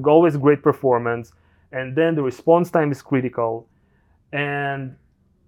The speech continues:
then the first, uh, uh, contract that we signed, uh, our customer said something like, "Listen, we'll leave this player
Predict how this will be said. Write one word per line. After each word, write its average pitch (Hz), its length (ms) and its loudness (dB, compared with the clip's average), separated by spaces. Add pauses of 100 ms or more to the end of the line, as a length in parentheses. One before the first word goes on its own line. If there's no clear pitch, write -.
(520)
then 160 300 0
the 185 80 0
first, 190 460 -4
uh, 175 40 2
uh, 127 880 0
contract 175 420 -2 (180)
that 117 340 -2
we 123 140 -12
signed, 160 600 -6 (160)
uh, 117 320 -8
our 123 180 -4
customer 139 560 -4
said 139 400 -6 (200)
something 131 500 -8
like, 123 280 -4
"Listen, 151 300 -6
we'll 123 320 -8
leave 147 300 -4 (360)
this 147 280 -4
player 120 600 -8